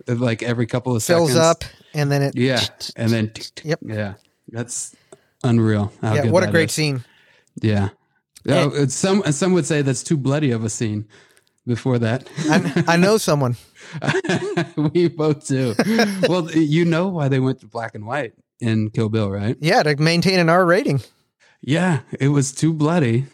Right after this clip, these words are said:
Speaker 1: and so they went to black and white, um, to be able to maintain that because they were gonna go with the N C seventeen.
Speaker 2: Yeah, there was, um, uh, you know,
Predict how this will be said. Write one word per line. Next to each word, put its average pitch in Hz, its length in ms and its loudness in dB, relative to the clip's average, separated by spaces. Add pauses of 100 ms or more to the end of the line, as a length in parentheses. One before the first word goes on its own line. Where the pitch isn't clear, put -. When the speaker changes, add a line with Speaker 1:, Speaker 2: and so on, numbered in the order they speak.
(120)
Speaker 1:
and 123 140 2
so 123 220 2
they 127 100 4
went 131 180 2
to 123 60 -2
black 123 300 -4
and 120 140 0
white, 131 480 0 (440)
um, 113 420 0
to 120 120 -2
be 120 160 2
able 117 200 2
to 120 120 -2
maintain 120 580 2
that 104 200 0
because 107 240 -2
they 117 120 2
were 143 100 0
gonna 113 200 0
go 107 340 0
with 107 180 -8
the - 100 -4
N 120 140 2
C 123 160 2
seventeen. 110 680 0 (320)
Speaker 2:
Yeah, 165 220 2 (360)
there 175 180 4
was, 196 420 0 (100)
um, 139 460 -2 (160)
uh, 139 280 -2 (420)
you 190 140 0
know, 165 180 0